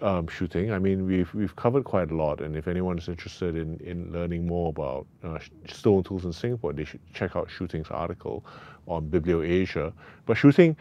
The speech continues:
right now we come to the part of the podcast where we ask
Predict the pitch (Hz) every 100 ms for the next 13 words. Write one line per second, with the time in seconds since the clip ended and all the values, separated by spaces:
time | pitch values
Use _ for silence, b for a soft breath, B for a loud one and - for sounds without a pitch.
0 | b - 127 139 139 139 135 110 104 -
1 | 110 113 - 107 92 90 - 101 101 -
2 | 95 90 - 90 85 80 - 104 - 101
3 | 95 95 92 87 85 87 87 95 -